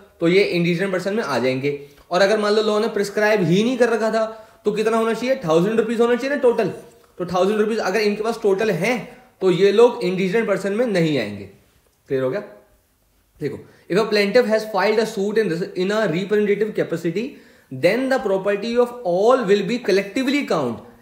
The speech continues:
and then the court will decide whether to consider them as indigent or not। ठीक है, तो यही सेम चीज जो हमने ऊपर पढ़ी है,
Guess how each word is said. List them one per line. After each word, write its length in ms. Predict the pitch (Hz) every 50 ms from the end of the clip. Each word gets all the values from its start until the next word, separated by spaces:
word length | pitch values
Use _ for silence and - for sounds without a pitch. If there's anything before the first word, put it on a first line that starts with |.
| _ -
and 240 | 170 202 233 220 175
then 200 | 202 220 226 220
the 100 | 233 220
court 300 | - - 180 185 190 185
will 200 | 175 170 165 156
decide 480 | 135 127 127 - 165 - 196 233 220 233 - - - - - 123
whether 280 | 131 151 160 170 208 190 170
to 80 | 180
consider 500 | - 151 127 127 123 - 143 135 135 156 160
them 220 | 156 196 233 269 269 - - - - _ _ _ - 143 151
as 200 | 143 139 139 143
indigent 540 | - 156 139 131 135 135 143 190 113 - -
or 160 | 135 139 143
not। 220 | 135 120 107 104 101 - - - _ _ _ -
ठीक 140 | 147 131 139
है, 100 | 208 220 214 - - - -
तो 80 | 175
यही 320 | 165 165 170 185 185 233 247
सेम 300 | - - 196 196 208 208
चीज 160 | 170 208 185
जो 120 | 160 202 190
हमने 180 | 180 190 196
ऊपर 200 | 185 170 190 185
पढ़ी 220 | 180 180 151 156 175
है, 140 | 208 247